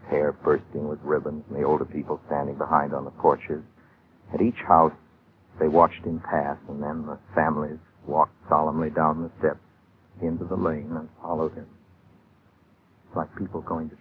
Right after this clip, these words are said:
church, men and women and children in their best clothes. He could see them in the sun-cracked rear-view mirror,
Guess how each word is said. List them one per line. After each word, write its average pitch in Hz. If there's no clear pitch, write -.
church, 73
men 85
and 85
women 80
and 82
children 78
in 78
their 78
best 78
clothes. 78
He -
could -
see 104
them 78
in 73
the 76
sun-cracked 76
rear-view 76
mirror, 69